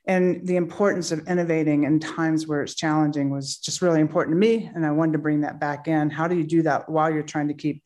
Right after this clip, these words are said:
the day-to-day numbers up? Um, so that's, that was my focus. In two thousand and, uh, and that was called Creative Leadership Adventures. Uh, I worked with Coca-Cola and, you know, eight, Home Depot and,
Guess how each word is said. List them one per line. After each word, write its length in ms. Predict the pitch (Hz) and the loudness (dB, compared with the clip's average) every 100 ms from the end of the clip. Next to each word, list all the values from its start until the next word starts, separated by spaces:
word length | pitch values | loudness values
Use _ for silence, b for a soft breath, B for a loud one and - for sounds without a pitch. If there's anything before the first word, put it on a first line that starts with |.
| - | -10
the 60 | |
day-to-day 460 | 143 151 143 147 147 | -2 0 0 0 2
numbers 400 | 143 135 139 139 | 2 0 -2 -2
up? 260 | 135 92 - b b b - | -2 -4 -10 b b b -6
Um, 400 | 156 143 143 143 | -4 0 0 0
so 380 | 139 160 147 143 B B B - | 0 0 0 -2 B B B 0
that's, 300 | 180 185 - - | 0 0 -8 -4
that 200 | 180 160 | -2 0
was 240 | 170 156 | 0 0
my 240 | 160 156 151 | 0 0 0
focus. 580 | 156 143 143 85 - | -2 -4 -4 -8 -6
In 220 | 165 156 156 | 0 0 2
two 160 | 196 | -2
thousand 680 | 190 170 170 165 165 160 156 | 0 0 2 0 0 0 0
and, 580 | 156 151 151 151 151 - _ _ 156 | 0 0 2 2 0 -2 _ _ -6
uh, 160 | 147 143 | -4 0
and 80 | 180 | 0
that 80 | |
was 140 | 175 175 | 0 -2
called 260 | 175 156 156 | -2 -2 0
Creative 320 | 170 156 151 | 0 0 0
Leadership 420 | 156 156 151 156 | 0 0 -2 -4
Adventures. 680 | 147 143 147 139 123 123 123 b b b b - | -4 0 0 0 -4 -6 -8 b b b b -6
Uh, 40 | |
I 120 | 143 143 | -2 0
worked 200 | 151 147 | -2 -2
with 160 | 139 | -6
Coca-Cola 720 | 151 - - 214 180 156 143 139 | -8 -8 -4 0 2 2 0 -2
and, 320 | 135 139 139 | 0 0 -2
you 100 | 147 | -4
know, 320 | 143 131 135 - | -2 0 -2 -2
eight, 240 | 156 - | -4 -4
Home 220 | - 151 | -4 -2
Depot 420 | 151 165 147 135 131 | 0 0 0 0 0
and, 320 | 131 135 | -2 -4